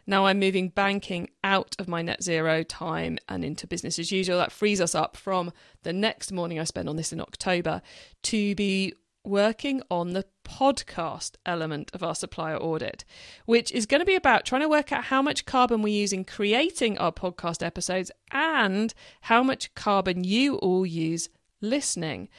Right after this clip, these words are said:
then reduce it wherever we can and tweak our offsetting accordingly. So that's gonna be,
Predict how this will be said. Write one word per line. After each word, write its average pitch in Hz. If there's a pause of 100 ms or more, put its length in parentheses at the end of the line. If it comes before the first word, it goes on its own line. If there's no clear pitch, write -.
(260)
then 220
reduce 226
it -
wherever 220
we 185
can 165
and 180
tweak -
our 196
offsetting 175
accordingly. 175 (840)
So -
that's 247
gonna 233
be, 185